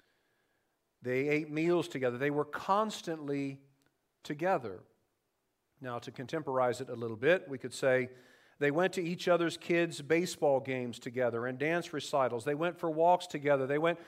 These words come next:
shopping together. They smoked meat together. They hung out together. They worshiped God together. They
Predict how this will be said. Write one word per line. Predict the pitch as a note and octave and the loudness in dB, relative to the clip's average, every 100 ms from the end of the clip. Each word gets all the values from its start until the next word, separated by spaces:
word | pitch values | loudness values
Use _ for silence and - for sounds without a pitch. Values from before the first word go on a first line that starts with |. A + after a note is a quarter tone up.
| - - | -20 -12
shopping | - G3 F3+ F3 E3+ | 2 8 8 8 2
together. | C#3+ C3+ C#3+ C3+ | -2 4 4 4
They | C#3 D3+ | 0 -2
smoked | - E3+ E3+ E3+ | 0 2 2 0
meat | E3 F3+ F#3+ | -4 -4 -4
together. | D#3+ C#3+ C3+ C3 | -6 2 2 2
They | C3 D3+ | 0 -2
hung | C#3+ E3+ F3 | 0 0 4
out | F#3 F#3 | 4 2
together. | D#3+ C#3+ C#3+ C3+ | -6 2 2 2
They | C3 D3 C#3 - - _ _ _ - | 0 0 -2 -12 -20 _ _ _ -2
worshiped | D#3+ F3+ G3 D3+ | 2 2 0 4
God | E3 F3 F3 | 8 10 8
together. | D#3 C#3 C3+ B2+ | 0 2 2 2
They | B2+ C#3 B2 | 0 0 0